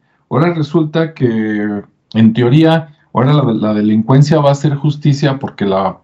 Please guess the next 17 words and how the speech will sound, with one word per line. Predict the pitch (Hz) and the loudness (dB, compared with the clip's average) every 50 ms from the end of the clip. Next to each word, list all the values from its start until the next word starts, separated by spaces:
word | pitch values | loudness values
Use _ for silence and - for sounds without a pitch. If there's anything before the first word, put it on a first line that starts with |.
| _ _ | _ _
policía | - - 92 95 - - - 117 123 127 131 | -6 -4 -4 -4 -2 0 2 2 4 4 4
no | 127 117 113 117 | 4 4 2 2
hace | 120 - 131 | 0 -2 -6
justicia, | 127 - - - - 127 131 131 208 - 339 - - _ _ _ _ _ _ _ _ _ _ - | -6 -6 -8 -6 -4 -4 -2 0 0 0 -2 -4 -10 _ _ _ _ _ _ _ _ _ _ -2
o | - | -2
porque | - 95 - - 104 | -2 -6 -8 -6 -4
el | 101 95 | -4 -4
gobierno | 92 101 107 123 127 127 127 139 143 135 113 - - - _ _ _ _ _ _ - | -4 -4 -2 0 0 0 2 2 2 2 0 -2 -6 -14 _ _ _ _ _ _ -2
no | 98 110 | 0 2
gobierna". | 123 131 117 87 95 120 131 135 139 156 185 226 226 - - _ _ _ _ _ _ _ _ _ _ _ _ _ | 2 2 2 0 0 0 0 2 2 2 2 2 0 -4 -12 _ _ _ _ _ _ _ _ _ _ _ _ _
O | - 110 | -10 -6
sea, | 101 117 113 113 | -2 0 2 2
la | 113 104 98 - | 2 0 -2 0
cosa | - 160 156 214 | -2 -2 -2 -2
está | 196 160 - - 165 156 160 165 165 156 - - | -4 -6 -4 -2 0 0 2 0 -2 -4 -6 -8
gravísima, | 107 104 104 98 92 92 - 113 113 - - 95 85 80 78 | -8 -6 -4 -4 -4 0 0 0 0 0 -2 -4 -4 -4 -2
¿no? | 98 151 214 277 - | 0 0 0 0 -4